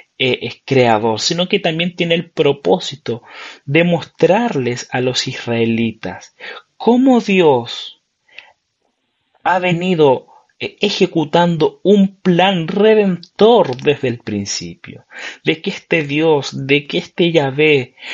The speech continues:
no tan solo est-, ha estado presente recién en Egipto, sino cómo Dios, sino cómo este Yahvé, eh, ha estado presente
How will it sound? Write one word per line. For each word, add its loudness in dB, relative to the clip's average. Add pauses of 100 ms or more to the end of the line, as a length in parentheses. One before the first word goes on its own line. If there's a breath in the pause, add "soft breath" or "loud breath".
(140 loud breath)
no 0
tan 2
solo -2
est-, -12
ha 2
estado -2
presente 0
recién 0
en 0
Egipto, -4 (320 loud breath)
sino -2
cómo 2
Dios, 2
sino -4
cómo 2
este -2
Yahvé, 0 (1400 soft breath)
eh, -6
ha 2
estado 0
presente -2